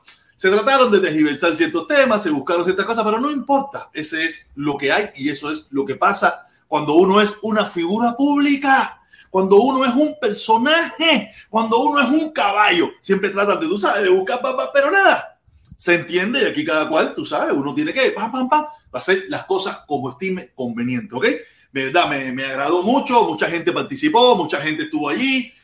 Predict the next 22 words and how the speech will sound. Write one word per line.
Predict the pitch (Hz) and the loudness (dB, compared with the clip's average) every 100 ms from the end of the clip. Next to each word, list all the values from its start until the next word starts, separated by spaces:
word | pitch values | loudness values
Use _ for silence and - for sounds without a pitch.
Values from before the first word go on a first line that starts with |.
| - | -16
mucha | 143 156 | -6 -6
gente | 151 156 151 | -4 -6 -4
me | 143 | -4
criticó, | 139 139 139 254 | -4 -4 4 6
otros | 262 247 170 165 156 | 6 6 4 0 -2
me, | 156 151 143 | -2 -2 -2
me | 139 | -4
apoyaron. | 135 - 269 277 254 254 202 - _ _ _ _ - | -4 -2 0 2 2 0 -4 -14 _ _ _ _ 0
Como | 185 180 180 | 2 2 4
todo | 233 170 143 | 6 6 2
en | 143 165 | -4 -4
este | 185 165 | -6 -4
mundo | 190 190 180 175 - | -2 0 -2 -4 -6
es | 170 - - | -6 -6 -2
una | 165 165 165 - | 0 2 -2 -6
locura, | 123 117 104 _ | -8 -8 -18 _
¿ok? | 175 294 - - - | -6 -4 -6 -10 -4
Yo | 233 | -2
quiero, | 330 311 277 | 0 4 4
antes | 190 190 180 | 2 -2 -4
de | |
empezar, | 175 170 247 - | -4 -6 -6 -8